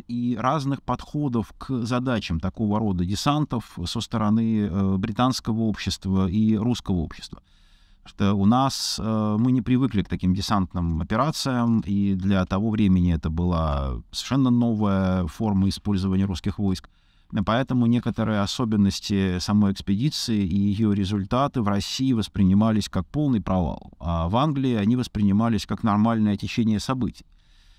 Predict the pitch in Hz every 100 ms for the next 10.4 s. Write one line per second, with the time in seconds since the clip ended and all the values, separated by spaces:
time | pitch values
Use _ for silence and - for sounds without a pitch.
0 | - 101 90 135 135 120 - - 127 113
1 | - - 107 110 107 104 98 123 - 139
2 | 117 90 85 87 95 92 90 90 90 95
3 | 101 98 92 90 95 95 92 90 90 90
4 | 101 - 92 92 90 95 101 - 95 -
5 | 87 87 85 85 92 90 87 90 92 98
6 | 104 90 85 - - - 104 95 92 90
7 | 95 139 180 185 156 131 95 101 143 120
8 | - - 131 123 101 98 113 113 104 107
9 | 113 - 110 - 101 104 110 - 110 113
10 | - 131 78